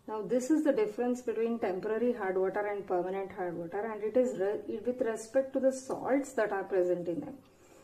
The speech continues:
A temporary hard water will have calcium bicarbonate, magnesium bicarbonate. A permanent hard water will have calcium chloride, magnesium chloride, calcium sulfate and magnesium sulfate in it. This is one difference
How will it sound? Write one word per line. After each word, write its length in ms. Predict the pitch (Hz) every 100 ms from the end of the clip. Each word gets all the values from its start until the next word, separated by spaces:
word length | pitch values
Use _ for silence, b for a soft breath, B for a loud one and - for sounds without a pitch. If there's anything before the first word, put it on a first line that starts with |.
| B -
A 80 | -
temporary 680 | - 208 214 254 269 285
hard 320 | 262 214 202 196
water 340 | 202 220 226
will 160 | 208 190
have 300 | 185 202 233 B B B _
calcium 500 | - 202 202 - 254
bicarbonate, 720 | 202 196 196 214 202 214 240 202
magnesium 600 | 180 180 190 - 190 185
bicarbonate. 680 | 170 170 175 180 196 240 B B B -
A 80 | 226
permanent 520 | 233 233 254 277 277
hard 260 | 240 214
water 320 | 208 208 214 208
will 180 | 208 202
have 240 | 202 208
calcium 560 | - 190 190 - 226 226
chloride, 500 | 214 202 214 240 208
magnesium 600 | 175 180 190 190 208 208
chloride, 540 | 208 196 196 233 254 B B B -
calcium 460 | 202 196 - 226
sulfate 520 | 226 208 190 220 226
and 220 | 226 226 208
magnesium 580 | 165 180 190 - 208
sulfate 640 | 208 - 165 - 185 208 - -
in 100 | 180
it. 240 | 180 170 - - B B B B -
This 240 | 214 220 208
is 80 |
one 240 | 175 170 202
difference 640 | 226 196 190 247 -